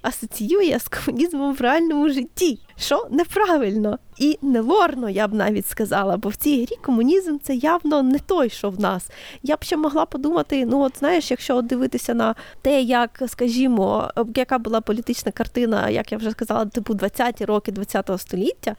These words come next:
коли ще комунізм був такий, знаєш, ну, теоретичний,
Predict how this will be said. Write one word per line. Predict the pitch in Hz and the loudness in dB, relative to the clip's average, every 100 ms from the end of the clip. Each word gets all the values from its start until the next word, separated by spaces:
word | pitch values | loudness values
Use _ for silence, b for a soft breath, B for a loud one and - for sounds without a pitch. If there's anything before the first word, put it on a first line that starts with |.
| b b - | b b -4
коли | 247 269 | 0 0
ще | - | 0
комунізм | - 233 240 262 269 247 | 0 2 4 4 4 2
був | 214 247 - | 2 -2 -2
такий, | 240 - 247 | -4 0 0
знаєш, | 202 214 311 294 - - | 2 2 2 2 0 -2
ну, | 240 | -2
теоретичний, | 269 254 254 - 294 - - 196 190 | 2 2 0 0 0 0 -6 -4 -4